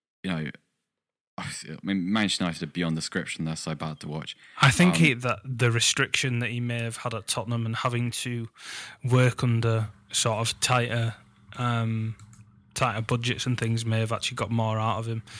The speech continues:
Speaker 2: 'cause I think you can almost, there's the temptation to cheat at Manchester United, especially with somebody like Ed Woodward, who is almost pushing onto him his want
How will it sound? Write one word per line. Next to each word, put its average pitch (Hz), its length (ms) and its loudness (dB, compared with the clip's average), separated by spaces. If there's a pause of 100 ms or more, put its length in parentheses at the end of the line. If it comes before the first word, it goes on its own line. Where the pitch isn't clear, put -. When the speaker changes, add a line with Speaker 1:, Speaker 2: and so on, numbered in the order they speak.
(180)
Speaker 2:
'cause - 100 -8
I 120 40 -2
think 120 240 -2
you - 60 -10
can 117 120 0
almost, 113 380 0
there's 113 180 -4
the 117 140 -4
temptation 120 600 -2
to - 120 -6
cheat - 400 0
at 101 60 -6
Manchester 117 440 -4
United, 107 400 -2 (360)
especially 127 380 2
with 113 100 0
somebody 117 240 2
like 113 280 0
Ed 113 120 -2
Woodward, 113 360 -2
who 113 340 -4 (420)
is 120 180 0
almost 113 340 2 (460)
pushing 127 320 4
onto 120 280 0
him 117 240 -4
his 113 200 -4
want 117 280 0